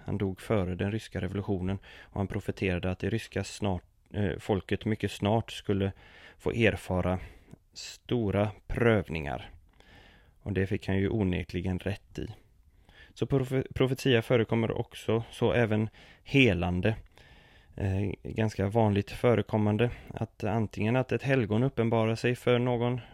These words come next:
sjuk person och läker denne, eller att en nu levande person, ehm, genom Guds nåd, eh, lyckas, eh, eller, ja, läker en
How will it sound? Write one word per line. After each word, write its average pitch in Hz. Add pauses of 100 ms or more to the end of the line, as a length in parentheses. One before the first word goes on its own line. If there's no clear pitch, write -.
sjuk -
person 120
och -
läker 117
denne, 117 (760)
eller 117
att 117
en 123
nu 113 (100)
levande 98 (220)
person, 95 (460)
ehm, 101 (520)
genom 120
Guds -
nåd, 92 (920)
eh, -
lyckas, -
eh, 95 (160)
eller, 95
ja, 101 (380)
läker 98
en 95